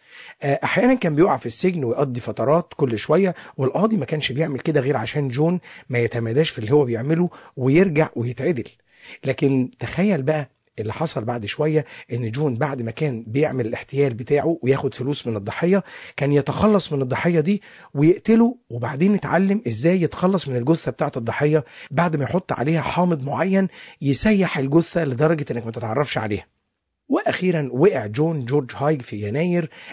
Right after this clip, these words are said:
ألف وتسعمية تسعة وأربعين بعد ما عمل أكتر من مية جريمة قتل، ومحدش كان عارف مين اللي بيقتل.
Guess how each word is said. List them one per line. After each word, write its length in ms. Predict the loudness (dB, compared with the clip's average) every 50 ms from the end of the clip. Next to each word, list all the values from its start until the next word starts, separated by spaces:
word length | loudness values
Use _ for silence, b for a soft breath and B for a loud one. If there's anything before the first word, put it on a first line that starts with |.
| B B 4
ألف 240 | 4 4 4 0 -4
وتسعمية 600 | -8 -8 -8 -6 -2 0 0 0 2 0 0 -2
تسعة 500 | 0 0 0 0 0 0 -2 0 0 2
وأربعين 520 | 2 0 0 0 -2 -2 -4 -4 -6 -12 -16 _ b b b b b b b b b -2
بعد 240 | -2 0 0 -2
ما 120 | -4 -4 -4
عمل 400 | -4 -4 -2 -2 0 -2 -2 -4 _ -2
أكتر 400 | -2 -2 -2 -4 -6 -4 -4 -2
من 240 | -2 -4 -2 -2 -2
مية 140 | -2 -2
جريمة 420 | -2 -4 -6 -4 -4 -4 -4 -6 -6 -4
قتل، 260 | -4 -4 -4 -4 -2 -2
ومحدش 460 | -2 -2 -2 -2 -4 -4 -4 -6 -6
كان 160 | -6 -6 -4
عارف 320 | -2 -2 -2 -2 -4 -4
مين 160 | -2 0 0 0
اللي 120 | 0 0
بيقتل. 340 | -2 -4 -6 -6 -10 -18